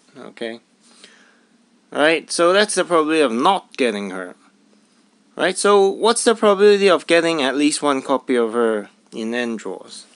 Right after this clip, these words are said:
Right, so that means it's just that. Easy, right? Easy. And what you wanna do is, what you wanna do is, um, like, suppose I wanna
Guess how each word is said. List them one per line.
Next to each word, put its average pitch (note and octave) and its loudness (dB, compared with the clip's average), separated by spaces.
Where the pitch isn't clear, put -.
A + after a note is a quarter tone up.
Right, C3 -10
so B2+ -8
that C3+ -6
means G#2+ -12
it's - -18
just - -14
that. G#2 -10
Easy, B2+ -6
right? E3+ -4
Easy. A2+ -2
And F#3 2
what A#3+ 4
you B3 2
wanna A3+ 4
do F#3 6
is, E3 2
what A3 2
you G3 2
wanna F3+ 2
do D#3 2
is, C3+ -2
um, A2 -4
like, B2 -2
suppose D#3+ 0
I D#3 4
wanna D3 2